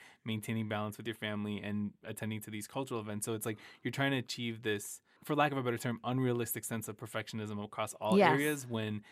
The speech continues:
Speaker 1: what I like to tell people when it comes to work-life balance, I'm much more of a fan of work-life negotiations, where
Speaker 2: Right.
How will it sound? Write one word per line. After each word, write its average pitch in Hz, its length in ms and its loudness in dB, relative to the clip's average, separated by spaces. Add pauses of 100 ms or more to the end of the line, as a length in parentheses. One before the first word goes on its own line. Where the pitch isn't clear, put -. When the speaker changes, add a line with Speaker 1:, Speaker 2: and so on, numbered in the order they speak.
(160)
Speaker 1:
what 120 180 0
I 123 120 2
like 123 140 -2
to - 40 -12
tell 123 100 -2
people 113 320 -4
when 110 120 -2
it 107 80 -6
comes 107 200 -4
to 110 60 -6
work-life 104 440 -4
balance, 120 440 -2
I'm 113 300 0
much 117 260 -2
more 113 120 0
of 107 40 -2
a 104 40 -6
fan 107 240 -2
of 104 100 -6
work-life 104 400 -6
negotiations, 107 800 -4
where 107 220 0
Speaker 2:
Right. 104 140 -2